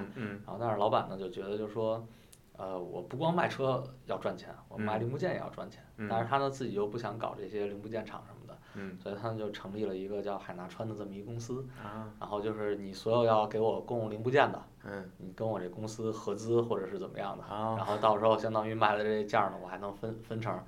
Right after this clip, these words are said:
Speaker 1: OK。
Speaker 2: 所以他这个就是这样，你车赚点儿钱，然后零部件再赚点儿钱，这，这整个利润就，就可以上去。
Speaker 1: 那感觉零部件儿也是赚的是自己的钱。
Speaker 2: <laughs> 对，对，对，对，就是这样。但是如果你要不成立这合资公司，这些利润就都是零部件供应商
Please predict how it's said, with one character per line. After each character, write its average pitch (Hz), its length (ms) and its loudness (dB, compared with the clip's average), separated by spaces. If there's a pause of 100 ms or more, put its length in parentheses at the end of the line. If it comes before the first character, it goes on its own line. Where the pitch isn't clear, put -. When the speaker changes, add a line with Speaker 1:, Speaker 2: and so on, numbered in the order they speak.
(120)
Speaker 1:
OK。 104 240 -2
Speaker 2:
所 107 160 6
以 113 40 6
他 117 200 8
这 113 180 4
个 104 140 2
就 104 160 -4
是 101 400 -2 (220)
这 - 100 -2
样， 104 200 0 (120)
你 98 160 -10
车 120 200 4
赚 117 180 4
点 95 100 0
儿 90 40 -6
钱， 90 260 -8
然 90 100 -6
后 95 80 -2
零 101 140 -4
部 117 60 -2
件 117 160 2
再 98 100 -2
赚 98 160 -6
点 90 100 -10
儿 101 40 -12
钱， - 180 -14 (120)
这， - 120 -16
这 104 100 -8 (240)
整 - 140 -14
个 92 80 -10
利 101 100 -8
润 101 160 -8
就， - 120 -8
就 - 140 -14
可 98 60 -8
以 - 60 -10
上 - 0 -
去。 - 0 -
Speaker 1:
那 - 0 -
感 104 100 -6
觉 101 120 -2
零 107 160 0
部 123 60 0
件 139 100 6
儿 127 80 8
也 98 120 2
是 107 100 2
赚 120 180 6
的 104 80 -2
是 120 140 4
自 135 120 -2
己 113 100 0
的 - 120 -8
钱。 - 200 -2 (640)
Speaker 2:
<laughs> - 580 2
对， 175 240 8
对， 175 180 6
对， 156 180 4
对， 117 220 0
就 196 160 0
是 180 100 0
这 110 60 2
样。 95 160 2
但 208 120 6
是 165 100 0 (220)
如 165 120 2
果 202 100 10
你 156 100 2
要 113 160 4
不 156 140 0
成 131 200 -2
立 139 60 -2
这 131 100 0
合 120 140 -4
资 127 100 -2
公 131 120 -2
司， 127 240 -4
这 127 120 -4
些 127 120 -2
利 135 80 0
润 117 180 -2
就 101 80 -6
都 123 120 -4
是 120 60 -4
零 104 80 -4
部 110 80 -8
件 127 180 -4
供 98 120 -12
应 - 60 -14
商 - 160 -14